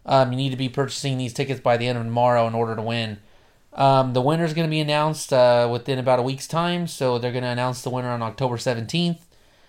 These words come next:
Um, I mean, if you're lucky enough to win one of these pairs of shoes, I mean, these shoes are probably gonna be worth a shit ton of money.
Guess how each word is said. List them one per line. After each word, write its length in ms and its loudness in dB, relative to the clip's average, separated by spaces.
Um, 520 2
I 40 -8
mean, 160 -2
if 100 -4
you're 100 2
lucky 220 2
enough 200 -2
to 80 -8
win 140 -2
one 120 0
of 60 -2
these 120 -4
pairs 180 0
of 60 -8
shoes, 500 -4
I 40 -10
mean, 180 -4
these 140 -4
shoes 200 -6
are 40 -8
probably 240 2
gonna 120 -6
be 60 -2
worth 140 -2
a 40 -10
shit 460 -4
ton 180 -4
of 60 -6
money. 340 -8